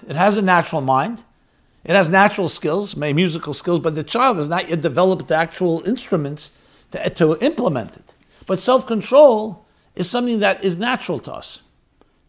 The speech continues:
And when it does come, it's, it's natural to you. As I just said, it takes time to emerge, but not because it needs to be learned. It's not an acquired skill. It's not coming from education. Education may tell you where to apply that discipline,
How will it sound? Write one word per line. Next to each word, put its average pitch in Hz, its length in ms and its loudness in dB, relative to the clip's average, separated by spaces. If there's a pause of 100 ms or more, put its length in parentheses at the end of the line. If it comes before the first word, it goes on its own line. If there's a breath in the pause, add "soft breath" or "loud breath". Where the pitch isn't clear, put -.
And 160 100 4
when 165 120 2
it 147 100 0
does 277 180 6
come, 247 180 0
it's, - 220 -8
it's - 240 -8
natural 269 380 -2
to - 160 -12
you. - 140 -18 (920)
As 139 160 -4
I 175 80 2
just 190 220 0
said, 247 120 6
it 147 120 -4
takes 208 240 -4
time 220 300 0
to 165 120 -4
emerge, 175 600 2 (720)
but 165 100 -2
not 220 160 2
because 214 320 -2
it 202 80 0
needs 196 200 -2
to 196 100 -4
be 180 100 -2
learned. 190 300 0
It's - 120 -8
not 190 160 0
an 175 140 2
acquired 190 640 2
skill. - 420 -8 (440)
It's - 120 -20
not 185 520 -4
coming 190 240 0
from 175 160 -4
education. 175 580 -4 (800 soft breath)
Education 180 480 0
may 165 100 -2
tell 196 220 2
you 147 100 2
where 208 320 6
to 233 200 4
apply 139 340 2
that 113 220 -4
discipline, 110 440 -14